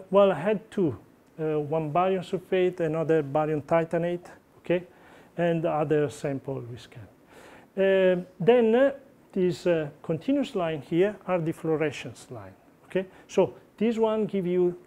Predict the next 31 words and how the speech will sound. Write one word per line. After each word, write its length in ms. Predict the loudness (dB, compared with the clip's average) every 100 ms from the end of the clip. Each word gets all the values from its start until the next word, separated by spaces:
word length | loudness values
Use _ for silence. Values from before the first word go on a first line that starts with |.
| -2
the 160 | 0
element 380 | 2 0 -6 -8
inside, 480 | -10 -6 -4 -4 -6 -10 -20 _
this 140 | -6 -2
one 240 | -2 -2
give 160 | -2 -2
you 160 | -2
the 120 | -2 -6
crystallography, 840 | -8 -10 -6 -4 -2 -4 -10 -20 -20 _
okay? 240 | -4 -4 -4 -18 -20 -20 -10
And 100 | -2
then 160 | 0 0
this 240 | -2 -2
one 340 | -2 0 -2 -6 -14 _
is 100 | -6
just 320 | -2 -2 -2 -4
the 80 |
diffraction 500 | -2 -2 -2 -2 -2
part 300 | -2 -2 -2
due 120 | -2 -4
to 140 | -2
the 140 | -2
brainstalum. 800 | -2 -2 -4 -6 -6 -6 -4 -6 -8 _ -20 -20 _ 0
When 180 | 2 4
you 120 | 4
don't 300 | 4 4 4
monochromatize, 920 | 0 0 0 0 0 0 2 -2 -4 -6
you 140 | -4
get 280 | 0 0 0
the 60 | -6
brainstalum. 560 | -8 -12 -10 -14 -14